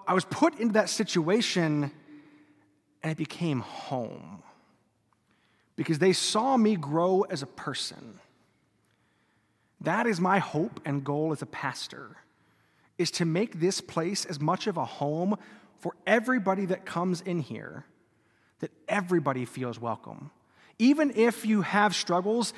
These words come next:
with the hierarchy of the church, if you don't like the pope, if you don't like the bishop, if you don't like the bishop's conference, if you don't like me,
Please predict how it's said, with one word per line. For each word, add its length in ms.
with 100
the 60
hierarchy 580
of 60
the 60
church, 320
if 80
you 60
don't 140
like 140
the 60
pope, 320
if 100
you 60
don't 120
like 140
the 80
bishop, 380
if 80
you 60
don't 100
like 140
the 60
bishop's 340
conference, 840
if 60
you 60
don't 240
like 320
me, 640